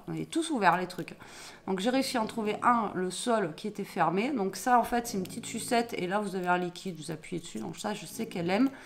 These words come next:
Et ça, je sais pas ce que c'est. Ça a l'air d'être de la poudre. Euh, alors, je sais pas si c'est pas une sucette à tremper dans la poudre. Ah, j'en sais rien du tout.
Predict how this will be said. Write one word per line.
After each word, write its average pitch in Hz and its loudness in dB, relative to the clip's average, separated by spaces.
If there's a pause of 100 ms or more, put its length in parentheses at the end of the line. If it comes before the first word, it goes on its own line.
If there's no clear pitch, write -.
(500)
Et 208 0
ça, 269 2
je 226 0
sais 220 -4
pas 226 2
ce - -4
que 233 0
c'est. 196 0 (580)
Ça - -8
a 185 0
l'air 208 6
d'être 202 0
de 185 -4
la 180 -2
poudre. 202 -6
Euh, 170 -2
alors, 165 -2
je - -10
sais 175 -10
pas 220 -4
si - -12
c'est 185 -6
pas 196 -2
une 202 0
sucette 202 -6
à 170 0
tremper 185 -4
dans 180 0
la 165 0
poudre. 196 -8 (720)
Ah, 196 10
j'en 196 0
sais 208 -4
rien 208 4
du 202 -2
tout. - -4